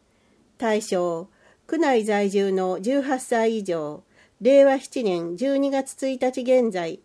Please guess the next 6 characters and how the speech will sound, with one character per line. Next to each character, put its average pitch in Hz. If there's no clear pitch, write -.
の 190
方 170
三 226
名。 156
任 262
期、 185